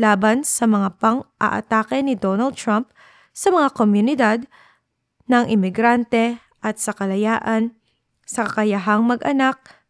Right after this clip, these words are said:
ng kababaihan. Habang pinoprotektahan ang ating kapaligiran at ang mga pangunahing pinapahalagahan ng California, E L E N I F O R C A, Tuldok, C O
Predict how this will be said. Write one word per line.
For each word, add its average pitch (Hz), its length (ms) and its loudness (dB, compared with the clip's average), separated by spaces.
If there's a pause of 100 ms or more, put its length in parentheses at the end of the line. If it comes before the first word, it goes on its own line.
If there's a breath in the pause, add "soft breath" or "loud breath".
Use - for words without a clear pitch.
(120)
ng 330 160 2
kababaihan. 196 880 -2 (720)
Habang 202 320 2
pinoprotektahan 202 1040 -4
ang - 80 -12
ating 202 320 -4
kapaligiran 202 840 -4 (320 soft breath)
at 214 220 -8
ang 208 180 0
mga 196 300 -2
pangunahing 214 680 0 (540 soft breath)
pinapahalagahan 208 1120 -2 (400)
ng 214 80 2
California, 277 720 -2 (1040)
E 226 240 -4
L 214 300 -2
E 214 180 -8
N 208 240 -6
I 208 400 -6
F 202 400 -6
O 208 240 -2
R 202 320 -4
C - 380 -4
A, 190 100 -4 (320)
Tuldok, 285 480 0
C 214 240 -2
O 185 160 -2